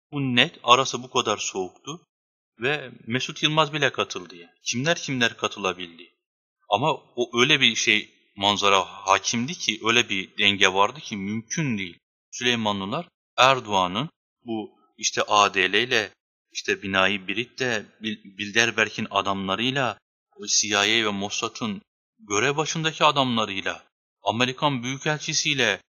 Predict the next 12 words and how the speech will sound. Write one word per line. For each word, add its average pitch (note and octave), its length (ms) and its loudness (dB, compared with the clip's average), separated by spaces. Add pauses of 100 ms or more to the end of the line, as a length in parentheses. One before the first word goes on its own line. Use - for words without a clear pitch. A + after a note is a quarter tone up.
(160)
eski A2+ 320 -2
Amerikan C#3+ 580 0
Büyükelçisiyle, G2 1000 -6 (300)
işte C3 300 -4
ne C3 140 -2
bileyim B2 260 0
demin B2 240 0
de A#2+ 140 0
başta A#2+ 320 0
da B2+ 80 -4
söylediğim A#2+ 540 -2
gibi A2 340 -6